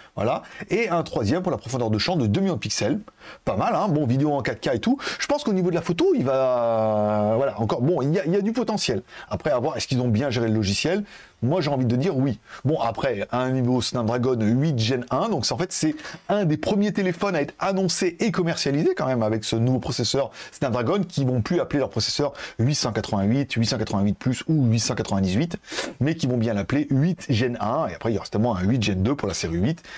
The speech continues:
il y aura certainement un sept Gen peut-être, un six Gen pour la, pour reprendre les séries six cents et sept cents. Bon, deux cent cinquante-six gigas de ram, douze giga, douze gigas de ram, deux cent quinze gigas de rom,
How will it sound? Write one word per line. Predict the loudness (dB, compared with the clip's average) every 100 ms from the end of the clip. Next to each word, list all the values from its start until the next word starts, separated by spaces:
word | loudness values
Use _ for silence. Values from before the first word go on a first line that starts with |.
| -6
il |
y |
aura | -4
certainement | 0 0 2 2
un | 0 0 0 2 0
sept | 0 -2 -2 0
Gen | 0 2 0
peut-être, | -2 -2 -4 -2
un | -4
six | -4 -4 -2
Gen | 0 -2 -4 -8 -16 -6
pour | -2
la, | -2
pour | -2 -2
reprendre | -2 -2 -2
les |
séries | -2 0 0
six | -2 -2
cents | -2 -2
et |
sept | -2 -4
cents. | -6 -10 _ -6 -4 -4 -8 _ _ _ _ _ _ _ -2
Bon, | -2 -2 -8 -12 -2
deux | 0 0
cent | 0
cinquante-six | -2 0 0
gigas | 0 0
de |
ram, | 0 2 2
douze | 4 4
giga, | 2 0 2
douze | 2 2
gigas | 2 2
de | 2
ram, | 0 2 0
deux |
cent | 0 0
quinze | 0 2
gigas | 2 2 0
de |
rom, | 0 0 -2